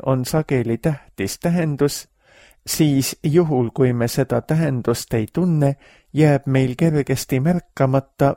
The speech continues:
palju sellist, mida algkeeles piibli lugejad hästi nägid. Ka Rüti raamatus toodud nimede äratõlkimine aitab meil Jumala sõna paremini mõista.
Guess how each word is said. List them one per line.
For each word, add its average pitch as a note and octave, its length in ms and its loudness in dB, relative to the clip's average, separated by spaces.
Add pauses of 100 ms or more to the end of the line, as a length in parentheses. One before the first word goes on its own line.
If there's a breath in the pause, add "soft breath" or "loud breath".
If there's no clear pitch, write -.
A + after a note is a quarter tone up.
(100)
palju C3+ 400 2
sellist, D3 640 -2 (440 soft breath)
mida B2+ 460 2
algkeeles C#3 920 0
piibli C#3+ 500 2
lugejad D3 500 0
hästi D#3 400 -2
nägid. G#2+ 520 -6 (1080 soft breath)
Ka C#3+ 140 4
Rüti C#3+ 500 0
raamatus B2+ 640 0 (100)
toodud B2+ 480 0
nimede C3+ 560 0
äratõlkimine C#3 1160 -2 (100)
aitab C#3+ 480 -2
meil A#2 320 0
Jumala A#2+ 480 0
sõna C3 400 -2
paremini C#3+ 640 -2
mõista. G#2+ 640 -4